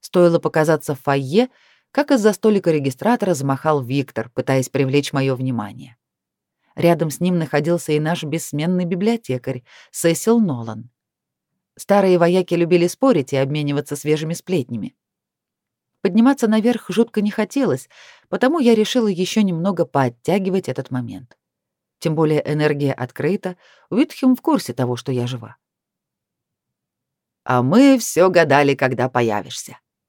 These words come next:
рассмеялся Виктор, когда я подошла к его столу.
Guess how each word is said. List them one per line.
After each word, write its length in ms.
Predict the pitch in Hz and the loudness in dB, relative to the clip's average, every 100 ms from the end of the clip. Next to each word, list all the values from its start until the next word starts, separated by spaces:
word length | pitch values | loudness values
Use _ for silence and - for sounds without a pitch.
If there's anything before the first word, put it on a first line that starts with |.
| _ _ _ | _ _ _
рассмеялся 680 | - 139 - 147 135 127 - | -6 -6 -4 -2 -2 -2 -2
Виктор, 340 | 143 185 - 151 | 0 0 -2 -4
когда 240 | 139 131 | -4 -2
я 140 | 131 147 | 0 0
подошла 400 | 127 127 - 139 | -2 -4 -4 -6
к 80 | |
его 180 | 131 120 | -6 -8
столу. 400 | 120 123 120 117 | -10 -12 -14 -16